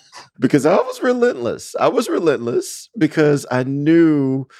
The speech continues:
just from watching you move, I knew that you would have so much to bring and you did not disappoint. Any final words you,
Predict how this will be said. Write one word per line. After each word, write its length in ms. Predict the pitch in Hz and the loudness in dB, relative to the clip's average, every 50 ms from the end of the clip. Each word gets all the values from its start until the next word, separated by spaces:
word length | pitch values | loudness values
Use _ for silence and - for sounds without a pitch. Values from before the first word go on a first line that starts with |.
| - - _ - | -20 -20 _ -8
just 160 | - 147 143 | -8 -8 -4
from 280 | - 139 127 123 117 90 | -2 -2 -2 -2 -2 -4
watching 460 | 82 127 123 139 - - 139 131 131 | -6 -6 -6 -6 -6 -6 -4 -4 -4
you 180 | 107 107 117 110 | -2 0 0 0
move, 560 | 110 104 113 113 110 104 98 95 92 85 - - | 2 4 4 6 6 6 4 4 2 0 -2 -2
I 140 | 92 92 | -2 0
knew 720 | 95 98 98 101 101 107 107 107 104 101 95 92 87 - - | 0 0 0 2 2 4 4 4 4 4 4 2 0 -2 -6
that 400 | 170 92 92 87 87 82 - 80 | -2 0 2 2 2 0 -2 -4
you 180 | 90 82 87 92 | -6 -6 -4 -4
would 140 | 95 - - | -4 -4 -4
have 300 | 73 80 85 87 82 69 | -2 -2 -2 -2 -2 -4
so 280 | - - - - 98 90 | -8 -6 -2 -2 0 0
much 300 | 90 92 85 - - - | 0 -2 -4 -6 -8 -6
to 80 | 92 | -6
bring 540 | 80 71 85 80 80 80 78 76 78 80 78 - - - - - - - _ _ _ | -2 0 0 2 2 0 0 -2 -4 -8 -10 -16 -20 -20 -20 -20 -20 -20 _ _ _
and 480 | 87 85 85 82 80 82 80 82 - - | 0 0 2 2 2 0 0 -2 -2 -2
you 180 | 92 90 95 | 0 0 0
did 260 | 82 73 87 69 73 | 0 0 -2 -2 -2
not 360 | 85 87 87 87 87 - - - | -2 -2 0 0 0 -2 -4 -10
disappoint. 720 | - - - 87 - - - 80 78 76 76 76 - - _ _ _ _ _ _ _ _ _ - | -10 -10 -10 -10 -12 -10 -8 -6 -4 -4 -4 -4 -6 -8 _ _ _ _ _ _ _ _ _ -2
Any 240 | - 214 427 440 | 0 0 0 -2
final 640 | 339 - - - - 131 147 160 165 160 156 143 117 | -6 -10 -12 -4 -2 0 0 2 2 2 2 2 2
words 440 | 90 113 117 117 120 123 113 95 98 | 2 2 2 4 2 2 0 -4 -8
you, 160 | 113 120 98 | -8 -8 -8